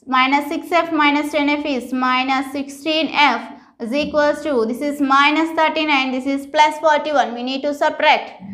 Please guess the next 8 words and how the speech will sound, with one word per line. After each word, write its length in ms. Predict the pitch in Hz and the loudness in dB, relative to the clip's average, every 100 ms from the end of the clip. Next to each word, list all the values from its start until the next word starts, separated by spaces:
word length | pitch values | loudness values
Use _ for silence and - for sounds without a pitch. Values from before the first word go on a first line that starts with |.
| - - | -16 -10
We 60 | 254 | -2
will 220 | 277 262 | -2 2
get 480 | 302 220 - - - | 2 2 -4 -14 0
plus 360 | 285 294 302 | 2 2 -2
twenty-eight. 1040 | - 269 254 240 269 262 254 247 214 - - - _ _ | -4 -4 -2 -6 -6 -2 0 2 0 -4 -16 -20 _ _
Consider 560 | - 330 339 330 359 349 | 2 4 4 0 2 2
this 160 | 320 294 | 2 0
as 400 | 311 226 240 - | 2 2 -2 -10